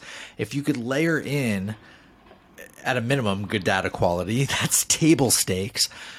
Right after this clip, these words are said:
But in addition, some lever-, level of intent, right? Like, you've interacted with my content and stuff. And I'm,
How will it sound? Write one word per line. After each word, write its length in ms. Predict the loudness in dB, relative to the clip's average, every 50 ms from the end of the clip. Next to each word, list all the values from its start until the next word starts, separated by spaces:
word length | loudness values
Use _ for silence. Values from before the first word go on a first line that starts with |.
| -20 -4 _
But 240 | 2 2 2 0 -6 -10
in 180 | -6 -2 0 0
addition, 580 | 0 4 4 4 4 4 4 2 0 0 0
some 280 | 2 2 2 4 4 4
lever-, 440 | 4 4 4 6 4 4 4 4 2 2
level 280 | 2 2 4 4 4
of 80 | 4 4
intent, 680 | 0 -2 0 2 2 2 2 0 -4 -4 -8 -16 -18 -18 _ _ _
right? 260 | 0 2 2 4 2
Like, 220 | 2 0 -2 -2 -4
you've 120 | -4 -4
interacted 720 | -4 -4 -2 0 2 2 2 2 2 0 -2 -4 -6 -6 -6
with 200 | -6 -6 -4 -4
my 160 | -6 -6 -4
content 540 | -4 -4 -2 -2 -4 -4 -4 -4 -4 -4 -4
and 100 | -6 -2
stuff. 240 | 0 0 2 4
And 60 | 4 2
I'm, 100 | 2